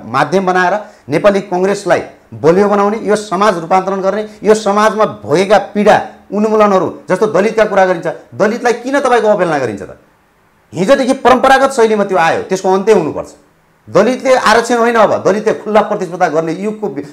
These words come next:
व्यवस्था गर्नुपर्छ हामीले, त्यो कल्पना गर्नुपर्छ हामीले। अहिले दुई वर्षमा त्यो लागु नहोला, दस वर्षमा लागु नहोला, बिस वर्षमा लागु हुन्छ। थारूलाई सधैँ जोत्नेको रूपमा हेर्न मिल्छ हामीले? थारूको मान्छे ठुलो मान्छे बन्न मिल्दैन?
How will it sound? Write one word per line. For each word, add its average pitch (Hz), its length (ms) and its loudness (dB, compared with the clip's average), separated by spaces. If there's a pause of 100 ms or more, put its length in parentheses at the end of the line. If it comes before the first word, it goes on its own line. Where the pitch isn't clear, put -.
व्यवस्था 214 280 2
गर्नुपर्छ 135 360 -4
हामीले, 120 160 -8
त्यो 202 100 -4
कल्पना 254 320 2
गर्नुपर्छ 147 320 -2
हामीले। 78 240 -14 (200)
अहिले 233 220 4
दुई 240 160 -4
वर्षमा 220 240 0
त्यो 202 120 -6
लागु 185 200 2
नहोला, 151 220 -2
दस 202 220 0
वर्षमा 226 260 -2
लागु 190 200 0
नहोला, 143 200 -2
बिस 175 200 -8
वर्षमा 175 220 -6
लागु 131 200 -4
हुन्छ। 82 180 -14 (400)
थारूलाई 220 260 4
सधैँ 226 220 0
जोत्नेको 214 420 -4
रूपमा 214 180 -2
हेर्न 160 160 0
मिल्छ 165 200 -6
हामीले? 160 300 -4 (600)
थारूको 214 220 2
मान्छे 214 200 -2
ठुलो 202 220 -4
मान्छे 190 180 0
बन्न 175 180 -4
मिल्दैन? 170 320 -4